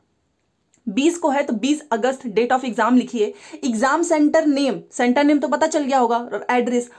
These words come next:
वो भी यहाँ पर फिल कर दो। ये सब कुछ घर से ले भर के जाना है, ये नहीं कि वहाँ पे आप जो है हड़बड़ी में सब कुछ कर रहे हैं, ऐसा मत करना। सिग्नेचर और अपना खुद का सिग्नेचर भी यहाँ पे कर दो, ठीक है। उसके बाद से नीचे देखिए लिखा भी है कि "The candidate must fill up the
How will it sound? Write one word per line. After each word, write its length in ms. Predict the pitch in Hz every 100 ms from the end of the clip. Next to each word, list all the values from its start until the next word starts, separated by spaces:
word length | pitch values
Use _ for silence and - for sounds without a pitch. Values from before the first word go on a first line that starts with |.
| _
वो 120 | 269
भी 120 | 302 330
यहाँ 160 | 285 285
पर 80 |
फिल 200 | 269 277
कर 160 | 254 240
दो। 60 | 294
ये 100 | 320
सब 160 | 349
कुछ 140 | 349 277
घर 200 | 220 254
से 160 | 247
ले 140 | 277 208 202
भर 160 | 262
के 100 | 202
जाना 220 | 214 170 170
है, 80 | - - -
ये 80 | 269
नहीं 140 | 311
कि 80 | 320
वहाँ 300 | 262 247 285
पे 100 | 277
आप 220 | 254 254
जो 120 | 220 240
है 240 | 254 247 - - 262
हड़बड़ी 280 | 240 247
में 100 | 269
सब 160 | 262 247
कुछ 160 | 240 -
कर 160 | 208
रहे 120 | 196
हैं, 60 | 185
ऐसा 140 | 220
मत 160 | 269 269
करना। 280 | 226 180 160 - -
सिग्नेचर 500 | - 311 285 302 285
और 200 | 269 247
अपना 220 | 269 269 294
खुद 200 | 302 -
का 100 | 320
सिग्नेचर 440 | 320 277 262 285
भी 140 | 254
यहाँ 160 | 269 233
पे 80 | 233
कर 180 | 220 165
दो, 220 | 160 - _ -
ठीक 160 | 302
है। 120 | 330 339 -
उसके 180 | 302 -
बाद 140 | 330 320
से 80 |
नीचे 260 | 294 285 294
देखिए 260 | 202 - 214
लिखा 280 | 254 285
भी 100 | 330
है 100 | 285
कि 80 | 294
"The 140 | 240 277
candidate 460 | 262 240 247 294 254
must 320 | 240 302 -
fill 140 | 254
up 120 | 269
the 80 | 269